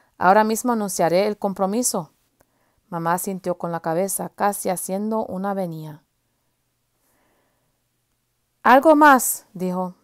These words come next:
"Necesitaremos una carreta para visitar a abuelita. Está en el convento de la Purísima. Debo ir a verla de vez en cuando". "Les enviaré una carreta esta misma tarde",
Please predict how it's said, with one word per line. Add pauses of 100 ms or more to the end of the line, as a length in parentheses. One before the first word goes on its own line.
"Necesitaremos
una
carreta
para
visitar
a
abuelita. (640)
Está
en
el
convento
de
la
Purísima. (640)
Debo
ir
a
verla
de
vez
en
cuando". (760)
"Les
enviaré
una
carreta
esta
misma
tarde",